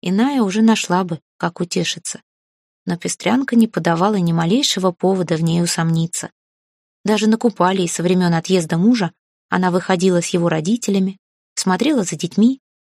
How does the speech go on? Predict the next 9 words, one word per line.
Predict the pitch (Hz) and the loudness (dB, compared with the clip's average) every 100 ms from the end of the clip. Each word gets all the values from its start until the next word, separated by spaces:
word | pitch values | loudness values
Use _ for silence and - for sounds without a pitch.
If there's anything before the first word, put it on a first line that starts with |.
| _ | _
и | 208 | -4
отправлялась | 254 - 170 170 190 175 | -2 -2 -2 0 0 0
домой, | 165 160 160 151 _ _ _ | 0 0 -2 -4 _ _ _
когда | - 165 165 | -6 -2 -2
наставала | 165 - 165 160 160 | -2 0 0 0 -2
пора | - 170 202 - | -2 -2 -2 -6
класть | - 175 170 - | -6 -4 -4 -6
их | - | -8
спать. | - 165 135 _ | -8 -10 -12 _